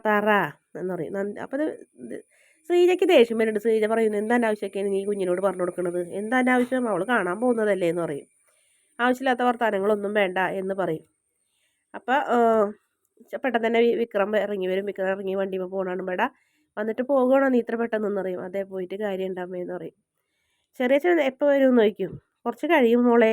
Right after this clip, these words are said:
എന്തേന്ന്?" ചോദിക്കും. "വന്നിട്ട് നമുക്ക് ലുഡോ കളിക്കാനാന്ന്?" പറയും. "നാളെ കളിക്കാട്ടെ, ഇന്ന് ചെറിയച്ഛൻ ഇത്തിരി തിരക്കിലെന്ന്?" പറയും. "ആ, ശരിയെന്ന്" പറയും.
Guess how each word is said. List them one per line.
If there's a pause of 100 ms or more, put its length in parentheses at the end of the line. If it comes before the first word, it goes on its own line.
എന്തേന്ന്?"
ചോദിക്കും.
"വന്നിട്ട്
നമുക്ക്
ലുഡോ
കളിക്കാനാന്ന്?"
പറയും. (560)
"നാളെ
കളിക്കാട്ടെ,
ഇന്ന്
ചെറിയച്ഛൻ
ഇത്തിരി
തിരക്കിലെന്ന്?"
പറയും. (1120)
"ആ, (240)
ശരിയെന്ന്"
പറയും.